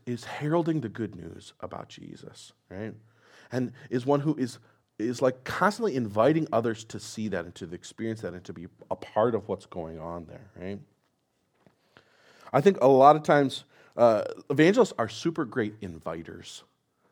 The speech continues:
They're people who are just, like, really good at helping to invite others into that community and into seeing and following and, and, and, and seeing Jesus for themselves. Evangelists are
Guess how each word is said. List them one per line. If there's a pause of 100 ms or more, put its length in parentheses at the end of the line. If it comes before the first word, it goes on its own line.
(480)
They're
people
who
are
just,
like, (220)
really
good
at
helping
to
invite
others
into
that
community
and
into
seeing
and
following
and, (260)
and,
and,
and
seeing
Jesus
for
themselves. (280)
Evangelists
are